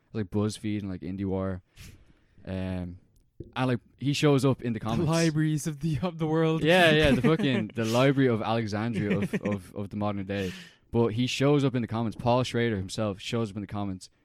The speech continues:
Speaker 1: like, defending his positions and stuff.
Speaker 2: What?
Speaker 1: Yeah, yeah. And he's like, <laughs> he's like, he's like, people are like, "Nah, that you spelled the name wrong here." And he's like, "Yeah, but I tried," you know?
Speaker 2: <laughs>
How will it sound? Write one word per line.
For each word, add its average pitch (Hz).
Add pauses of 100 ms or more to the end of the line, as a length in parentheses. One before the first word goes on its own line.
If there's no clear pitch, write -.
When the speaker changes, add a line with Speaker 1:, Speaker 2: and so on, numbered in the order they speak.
(180)
Speaker 1:
like, 104
defending 104
his 95
positions 92
and -
stuff. - (360)
Speaker 2:
What? 214 (160)
Speaker 1:
Yeah, 127
yeah. 113 (360)
And 117
he's 113
like, 120
<laughs> -
he's 151
like, 147
he's 156
like, 147 (180)
people 165
are -
like, 131
"Nah, 151
that 139
you 151
spelled 180
the 160
name 147
wrong 127
here." 113
And 98
he's 123
like, 110 (160)
"Yeah, 127
but 107
I 101
tried," 110
you 95
know? 104
Speaker 2:
<laughs> -